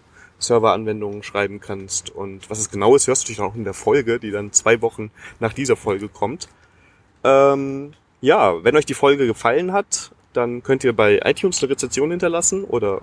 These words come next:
bei Twitter schreiben. Ihr erreicht den Podcast und mich unter at daniel mies. Ihr könnt bei GitHub in dem Issue, den ich anlegen werde,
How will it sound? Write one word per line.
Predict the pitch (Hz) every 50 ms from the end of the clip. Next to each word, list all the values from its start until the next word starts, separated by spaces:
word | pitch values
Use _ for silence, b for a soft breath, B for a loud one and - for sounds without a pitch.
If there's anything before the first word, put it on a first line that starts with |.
| - _
bei | - 104
Twitter | - - 139 - 170 170
schreiben. | 165 - - 139 139 151 156 160
Ihr | 139 98 95
erreicht | 95 95 101 104 110 - - - - -
den | - 98 104 107 110 - _ -
Podcast | - 170 - - - 147 143 -
und | 127 123 -
mich | 135 147 -
unter | 127 120 113 101 95 95 - -
at | - - - - -
daniel | 117 107 104 107 104 98 92
mies. | 95 107 127 180 - - - - b b b b b b b b b b b b b _ _ _ _ -
Ihr | 139 131
könnt | - - 139 131 131 127 - -
bei | - 107
GitHub | 107 - 147 156 - - 190 165 - _ - - -
in | - 117 113
dem | 107 104
Issue, | - 131 - - 165 147
den | 139 135 135
ich | 131 - -
anlegen | 113 123 120 123 120 117 123 117
werde, | 110 113 110 107 107 107 107 107 104 104